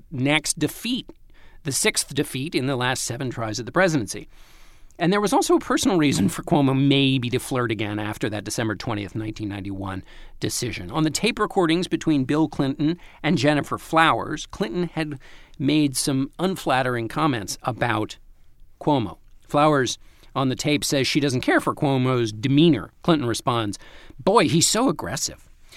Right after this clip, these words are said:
Flowers says she wouldn't be surprised if Cuomo didn't have some mafioso major connections.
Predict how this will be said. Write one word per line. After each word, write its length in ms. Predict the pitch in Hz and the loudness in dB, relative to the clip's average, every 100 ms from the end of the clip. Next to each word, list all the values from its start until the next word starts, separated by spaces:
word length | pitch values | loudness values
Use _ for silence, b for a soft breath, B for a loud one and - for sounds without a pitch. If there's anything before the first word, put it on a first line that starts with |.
| B | B
Flowers 460 | - 165 170 165 143 | 0 4 6 6 4
says 200 | 175 151 | 2 2
she 140 | - | 2
wouldn't 160 | 160 147 | 2 4
be 80 | 131 | 2
surprised 420 | 127 143 160 - | 0 2 2 2
if 100 | 190 | -2
Cuomo 340 | - 147 135 | 2 4 4
didn't 180 | 123 143 | 2 0
have 220 | 117 139 | 0 0
some 200 | - 123 | -2 -2
mafioso 720 | 113 135 - 131 139 - 135 117 | -2 -2 0 0 0 0 -2 0
major 440 | 120 139 117 117 | -2 -2 -2 -6
connections. 720 | - 113 143 - 95 - - | -6 -4 -4 -4 -8 -10 -18